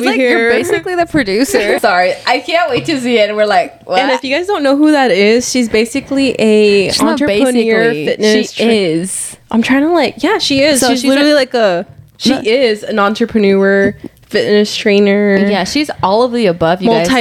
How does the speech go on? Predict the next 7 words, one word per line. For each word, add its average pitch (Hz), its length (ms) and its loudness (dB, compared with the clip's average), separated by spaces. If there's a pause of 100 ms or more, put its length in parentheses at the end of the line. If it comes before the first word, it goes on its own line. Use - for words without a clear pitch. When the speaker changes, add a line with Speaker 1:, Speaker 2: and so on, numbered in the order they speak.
(360)
Speaker 1:
Multi-billionaire 196 800 0
Speaker 2:
So, 254 240 0
Speaker 1:
companies. 208 680 -4
Speaker 2:
yeah, 202 180 2
so 220 180 -4
she 233 220 -4
was 254 240 -2